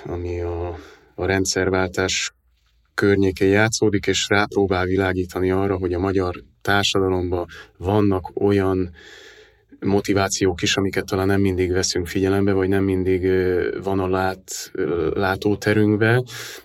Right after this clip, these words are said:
és, ö, tulajdonképpen egy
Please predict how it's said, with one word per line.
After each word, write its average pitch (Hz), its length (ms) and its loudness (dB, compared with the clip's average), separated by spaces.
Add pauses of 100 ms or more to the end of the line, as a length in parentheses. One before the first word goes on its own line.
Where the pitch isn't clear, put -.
(420)
és, 92 460 0
ö, 98 300 2
tulajdonképpen 98 1040 2
egy - 520 -8